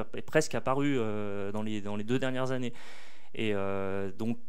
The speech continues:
ça fait partie des sujets, effectivement, qui offrent des nouvelles possibilités, mais avant qu'on les ait,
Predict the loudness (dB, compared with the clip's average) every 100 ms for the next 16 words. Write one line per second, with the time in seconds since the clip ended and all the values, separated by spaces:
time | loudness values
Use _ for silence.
0 | -2 -2 -2 2 2 4 0 0 -2 -2
1 | -2 0 0 -2 -2 0 0 -2 -2 0
2 | 2 2 2 0 0 2 2 2 -2 -2
3 | -2 -2 0 0 2 2 2 2 0 0
4 | 0 0 0